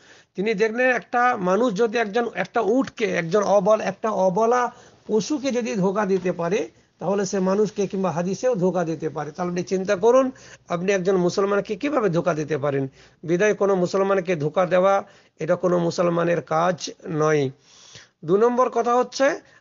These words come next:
আপনি যে একশো টাকা ধোকা দিয়ে নিয়েছেন, হয়তো এমনও হতে পারে সে সময় তার একশো টাকাটাই তার কাছে অনেক বড় ছিল,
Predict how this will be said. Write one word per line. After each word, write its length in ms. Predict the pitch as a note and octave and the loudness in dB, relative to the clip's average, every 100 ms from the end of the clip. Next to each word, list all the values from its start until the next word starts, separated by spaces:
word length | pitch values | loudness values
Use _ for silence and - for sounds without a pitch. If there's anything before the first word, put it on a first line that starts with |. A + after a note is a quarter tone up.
| - | -6
আপনি 300 | F3 F#3+ A#3+ | -4 -2 -2
যে 120 | A3 | -2
একশো 260 | G#3 - A3 | -2 -2 0
টাকা 240 | A3+ A#3+ | 0 0
ধোকা 360 | F3+ F3+ A3 A3 | 0 0 0 0
দিয়ে 260 | A3 A#3 | 0 0
নিয়েছেন, 680 | G3+ F#3+ F#3 - D#3 C#3 B2+ | 2 2 2 0 0 -2 -4
হয়তো 380 | - F#3 F#3+ G#3 | -2 0 0 0
এমনও 320 | G3 B3 B3+ | 0 2 2
হতে 180 | A#3 A3 | 2 0
পারে 320 | A3 B3 C4 - - - | 2 0 -2 -6 -20 -14
সে 220 | - G#3 | -4 -2
সময় 300 | F#3+ A3 G#3+ | 0 2 2
তার 180 | G#3 G3 | 2 0
একশো 260 | F#3 - | -2 -2
টাকাটাই 420 | G3 F3+ F#3+ G3 F#3+ | -2 0 0 0 0
তার 180 | G3 | -2
কাছে 200 | E3 F#3 | -4 -2
অনেক 380 | F3 F#3 A#3 F3+ | 0 2 2 0
বড় 180 | D#3+ D#3+ | 0 0
ছিল, 340 | C#3 D3 B2+ | -2 -4 -4